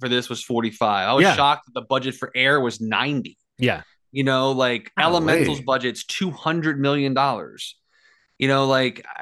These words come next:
Speaker 1: it's just th-, that stuff is out of control.
Speaker 3: It is.
Speaker 1: And I feel like in a lot of cases, versus a movie like Blackberry, made for less
Speaker 2: Five million,
Speaker 1: than
Speaker 2: yeah.
Speaker 1: five million dollars, it's like some of these movies, like,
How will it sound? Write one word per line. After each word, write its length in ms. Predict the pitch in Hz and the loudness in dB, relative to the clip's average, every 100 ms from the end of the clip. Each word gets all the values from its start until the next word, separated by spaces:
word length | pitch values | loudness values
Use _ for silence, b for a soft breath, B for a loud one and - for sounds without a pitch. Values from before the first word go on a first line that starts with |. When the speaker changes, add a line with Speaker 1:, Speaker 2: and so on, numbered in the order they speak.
| 69 | -6
Speaker 1:
it's 200 | 175 156 | -4 0
just 400 | 185 - - - _ - - | -2 -2 -10 -18 _ -18 -12
th-, 260 | 170 170 | -4 0
that 160 | 180 196 | 2 2
stuff 220 | 226 185 | 0 -2
is 120 | 160 - | -4 0
out 220 | 139 147 | 2 2
of 80 | 147 | -2
control. 760 | 131 110 - 127 127 87 62 - _ _ | -6 -8 -4 0 0 -2 -10 -20 _ _
Speaker 3:
It 160 | - - | -10 -6
is. 180 | 135 139 | -2 0
Speaker 1:
And 440 | 135 131 127 127 131 | 0 0 -2 -4 -2
I 120 | 160 | -4
feel 260 | 156 185 185 | 0 2 2
like 180 | 170 156 | 2 0
in 200 | 147 135 | -4 -6
a 60 | 143 | -2
lot 220 | 143 170 | 0 0
of 60 | 151 | -2
cases, 760 | 170 214 214 143 131 123 - _ _ _ _ b b | -4 -6 -4 -4 -4 -8 -16 _ _ _ _ b b
versus 600 | 131 131 180 233 - 185 | -6 2 4 4 4 2
a 60 | 165 | 4
movie 280 | 165 160 | 4 4
like 180 | 151 131 | 4 2
Blackberry, 840 | 131 196 240 - 123 113 117 147 156 135 | 2 2 2 0 0 0 -2 -6 -8 -2
made 120 | 139 | 2
for 40 | |
less 80 | 127 | 2
Speaker 2:
Five 60 | 117 | 2
million, 260 | 135 101 | 2 2
Speaker 1:
than 20 | |
Speaker 2:
yeah. 160 | 113 110 | 0 0
Speaker 1:
five 140 | 127 | 0
million 240 | 123 123 127 | -2 -2 2
dollars, 480 | 196 160 131 135 - b b b b | 2 4 0 -2 -8 b b b b
it's 200 | 143 - | -6 0
like 380 | 160 139 120 - _ _ _ _ _ _ - | 2 2 -2 -14 _ _ _ _ _ _ -20
some 240 | - 226 233 | -2 0 2
of 80 | 233 | 2
these 180 | 214 | 0
movies, 540 | 175 202 247 202 165 147 | 0 0 2 0 0 2
like, 160 | 160 | 0